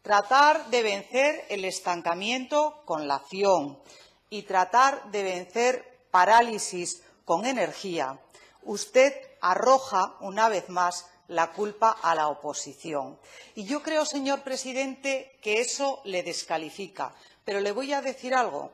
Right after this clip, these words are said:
En un debate del estado de la región, usted se acordará,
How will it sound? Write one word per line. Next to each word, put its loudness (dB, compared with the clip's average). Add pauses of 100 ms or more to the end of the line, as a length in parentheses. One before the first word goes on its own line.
En -14
un -10
debate -2
del -10
estado -6
de -6
la -2
región, -6 (440)
usted -8
se -2
acordará, 2